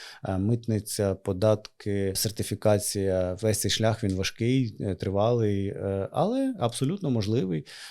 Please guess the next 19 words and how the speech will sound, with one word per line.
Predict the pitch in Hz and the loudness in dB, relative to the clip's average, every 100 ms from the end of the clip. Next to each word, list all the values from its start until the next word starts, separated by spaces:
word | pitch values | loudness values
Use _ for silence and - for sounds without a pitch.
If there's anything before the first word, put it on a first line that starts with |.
| - | -4
е, | 107 104 101 101 | 0 2 0 -2
за | 95 107 | 0 0
сьогоднішніх | 104 101 110 101 101 92 98 | 0 -2 -2 -2 -4 -4 -4
умов, | 98 107 107 - | -4 -4 -6 -4
е, | 98 92 | -4 -2
постійного | 120 107 - 123 110 95 104 | -2 -2 0 2 2 2 -2
послаблення | 101 - 101 92 95 92 92 | -2 0 0 0 -4 -4 -4
регуляції. | 98 101 139 175 - 123 | -4 0 -2 -2 -6 -6
Тобто | 98 - 95 | -8 -8 -8
фактично | 104 - 104 98 | -8 -8 -8 -6
ми | 95 | -6
перебуваємо | - 95 92 98 98 92 | -6 -6 -6 -6 -6 -8
в | - | -8
процесі | 107 - 95 87 | -10 -8 -8 -8
дерегуляції, | 82 104 160 143 139 120 - 98 | -6 -2 0 0 0 -2 -4 -8
сприятливого | - 123 101 95 139 160 143 127 | 0 2 4 2 0 0 2 2
регуляторного | 117 120 117 117 113 110 110 110 - - | 4 2 2 0 0 -2 -2 -4 -10 -10
середовища. | - 117 110 110 104 - 101 - | 2 4 6 4 2 -2 -6 -2
Ми | 131 127 160 175 | -2 0 -2 -4